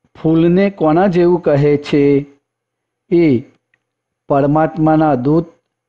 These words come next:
બી, પરમાત્માના ટપાલી. સી, પરમાત્માના અંશ. ડી, પરમાત્માના મિત્ર. સાચો ઉત્તર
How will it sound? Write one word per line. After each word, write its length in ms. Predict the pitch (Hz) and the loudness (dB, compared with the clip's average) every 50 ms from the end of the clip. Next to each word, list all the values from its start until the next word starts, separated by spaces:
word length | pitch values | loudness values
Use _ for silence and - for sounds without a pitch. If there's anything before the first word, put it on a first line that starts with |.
| _ _ _ _ _ _ _ _ _ _ _ | _ _ _ _ _ _ _ _ _ _ _
બી, 400 | 147 143 151 165 160 151 120 110 - _ _ _ _ _ _ _ _ _ _ _ - | -6 -2 0 0 0 0 0 -2 -6 _ _ _ _ _ _ _ _ _ _ _ -4
પરમાત્માના 800 | 143 143 143 147 151 156 156 156 - - 156 156 151 156 147 135 | -2 0 0 0 0 0 -2 -2 -2 -2 -2 0 0 0 -2 -2
ટપાલી. 720 | - - 135 127 - - 147 151 160 160 175 180 202 226 - _ _ _ _ _ _ _ _ _ _ _ _ _ _ _ _ | -4 -4 -4 -4 -4 -2 -2 -2 0 0 0 -2 -2 -4 -10 _ _ _ _ _ _ _ _ _ _ _ _ _ _ _ _
સી, 460 | - - - - 180 175 156 127 113 - _ _ _ _ _ _ _ _ _ _ _ _ _ | -20 -20 -6 -4 -2 0 0 -2 -2 -6 _ _ _ _ _ _ _ _ _ _ _ _ _
પરમાત્માના 840 | - 139 139 139 143 151 151 151 147 - 151 151 156 151 151 151 143 120 117 - - _ _ | -4 -2 0 0 0 0 0 -2 -4 -2 -2 -2 0 0 0 0 0 -2 -4 -6 -16 _ _
અંશ. 480 | 131 143 160 175 180 - - - - _ _ _ _ _ _ _ _ _ _ _ _ _ _ - | -2 -2 0 0 -2 -4 -6 -12 -16 _ _ _ _ _ _ _ _ _ _ _ _ _ _ -8
ડી, 340 | 151 151 160 147 131 117 117 _ _ _ _ _ _ _ _ | -4 -2 0 0 0 -2 -6 _ _ _ _ _ _ _ _
પરમાત્માના 960 | - 139 135 139 143 151 151 151 147 - 156 156 156 151 156 151 143 123 - - _ _ _ _ - | -4 -2 -2 0 0 0 -2 -2 -4 -4 -2 0 0 0 0 0 -2 -4 -6 -10 _ _ _ _ -4
મિત્ર. 600 | 123 131 135 135 139 - - 165 165 170 190 208 - - - _ _ _ _ _ _ _ _ | -2 0 0 -2 -4 -6 -4 -2 -2 -2 -2 -4 -10 -18 -20 _ _ _ _ _ _ _ _
સાચો 580 | _ - - 156 147 147 139 - - 208 202 196 | _ -6 -4 -2 -2 -2 -4 -4 -2 0 0 0
ઉત્તર 540 | 175 135 - _ - 165 143 143 143 147 | 0 -2 -6 _ -4 -2 0 0 0 -2